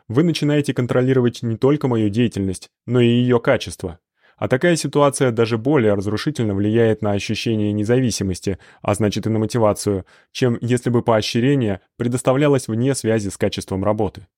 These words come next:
Это объясняет отрицательное влияние конкуренции, которое по определению привязано к результатам деятельности.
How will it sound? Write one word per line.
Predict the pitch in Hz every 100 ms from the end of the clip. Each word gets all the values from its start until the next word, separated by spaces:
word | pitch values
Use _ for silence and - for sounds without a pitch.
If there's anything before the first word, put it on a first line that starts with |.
| _ _ _ _ _ _ _ _ _ _ - _
Это | 139 147 160
объясняет | 131 131 - 143 143
отрицательное | 117 110 104 127 135 117 107
влияние | 101 110 123 120 110
конкуренции, | 110 107 113 135 123 - 95
которое | 95 107 104 101
по | - 104
определению | - 101 101 113 135 107 95
привязано | 101 110 107 104 98
к |
результатам | 101 104 95 95 95 101
деятельности. | 120 95 90 85 - 90